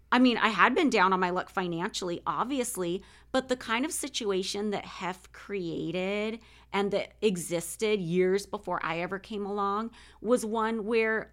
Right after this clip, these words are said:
only women who were financially down on their luck or needed some help were entering into that situation.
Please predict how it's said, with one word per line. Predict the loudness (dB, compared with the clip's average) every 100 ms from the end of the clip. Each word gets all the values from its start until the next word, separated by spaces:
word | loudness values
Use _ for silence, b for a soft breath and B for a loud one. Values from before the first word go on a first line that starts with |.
| _ 0
only | 2 2 0 -2 -2
women | -4 -6 -8 -8
who | -8 -4
were | -2 -2
financially | -2 -2 -4 -8 -6 -6
down | -4 -6 -6
on | -6
their | -8 -8
luck | -8 -10 -8 -2
or | 0
needed | 0 -2 -4
some | -6 -4
help | -2 -4 -2
were | -2
entering | -2 -4 -6 -6
into | -6 -4
that | -6 -6
situation. | -8 -6 -6 -6 -6 -8 -10